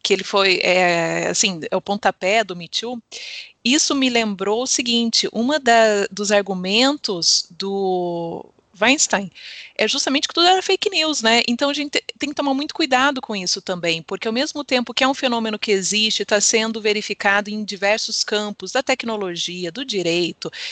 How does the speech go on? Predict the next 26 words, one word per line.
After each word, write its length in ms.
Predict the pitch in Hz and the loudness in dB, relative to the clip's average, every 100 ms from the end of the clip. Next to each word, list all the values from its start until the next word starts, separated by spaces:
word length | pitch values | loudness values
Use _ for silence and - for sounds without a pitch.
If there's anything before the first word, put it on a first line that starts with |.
| - | -2
ciência 360 | - 185 - | 2 4 2
política, 640 | 240 202 175 214 190 - 208 | 0 -4 -4 -4 -2 -2 -2
sociologia, 640 | 302 - 254 175 165 208 | 0 0 0 0 0 0
antropologia, 540 | 269 339 - 202 180 247 | 0 -2 -2 0 0 -2
enfim, 220 | - 214 - - - | 0 0 -2 -10 -6
tem 120 | 254 | -4
um 20 | |
monte 160 | 320 415 | -2 0
de 80 | |
gente 120 | 294 294 | 0 0
estudando 500 | - 220 226 294 240 | -2 0 4 4 2
isso, 220 | 240 - | 0 0
um 40 | |
monte 120 | 240 240 | 0 0
de 60 | |
gente 140 | 233 - | 0 2
séria, 560 | - 233 233 233 175 - _ | 4 6 6 4 0 -8 _
fazendo 400 | - 202 220 226 | -2 0 0 -4
trabalho, 1080 | - 190 196 208 208 208 196 185 180 180 - | -2 0 0 0 -4 -4 -4 -4 -4 -6 -8
assim, 260 | - 196 214 | -6 -4 -4
robusto. 800 | 202 196 165 247 294 - - 165 - - - - | -2 -4 -4 -6 -6 -6 -6 -8 -8 -10 -10 0
Ao 140 | 226 | 2
mesmo 440 | 240 294 370 302 247 | 4 2 2 -2 -4
tempo, 640 | - 254 311 339 - 170 - - - - | 2 2 2 -2 -4 -4 -6 -16 -16 -8
várias 500 | 190 240 330 415 403 | 2 2 4 2 -2
pessoas 800 | - 302 - 262 233 220 208 202 | -2 -2 0 0 0 0 0 0